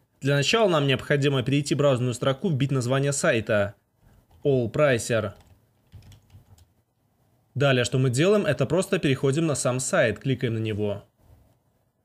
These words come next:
Здесь нас интересует раздел "Скидки", они находятся в самом верху, нажимаем. Далее кликаем "Все магазины", ищем латинскую букву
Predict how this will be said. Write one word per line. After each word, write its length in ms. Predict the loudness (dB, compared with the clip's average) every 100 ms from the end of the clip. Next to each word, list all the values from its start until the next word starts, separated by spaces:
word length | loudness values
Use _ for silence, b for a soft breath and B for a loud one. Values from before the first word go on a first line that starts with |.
| _ -2
Здесь 380 | 0 2 0 0
нас 160 | -4
интересует 500 | -4 -2 -2 0 0
раздел 400 | 0 -2 -2 -2
"Скидки", 580 | -4 -6 -4 -4 -4 -2
они 120 | 0
находятся 380 | -2 -4 -6 -4
в 20 |
самом 200 | -4 -2
верху, 260 | -4 -4 -2
нажимаем. 580 | -2 -2 -2 -2 -2 -4 _ _ _ _ _ _ _ _ _
Далее 340 | 0 2 2
кликаем 320 | 0 -2 -2 -4
"Все 160 | -2
магазины", 720 | -2 0 -2 -2 -2 -2 -4 -8 _ _ _ _ -4
ищем 300 | 0 2 0
латинскую 540 | 0 -2 -4 -2 -4
букву 520 | -2 -4 -4 -6 -8